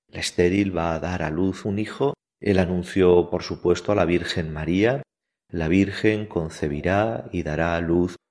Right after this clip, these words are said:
un hijo. Esto es asombroso. La Virgen, sin dejar de ser virgen, permaneciendo virgen, será madre. Y la estéril, la estéril y anciana será madre.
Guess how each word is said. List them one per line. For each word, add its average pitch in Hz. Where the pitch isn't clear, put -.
un 85
hijo. 135
Esto -
es 107
asombroso. 90
La 80
Virgen, 127
sin 98
dejar 90
de 85
ser 80
virgen, 92
permaneciendo 82
virgen, 87
será 80
madre. 104
Y 101
la 92
estéril, 95
la 95
estéril 180
y 104
anciana 101
será 92
madre. 95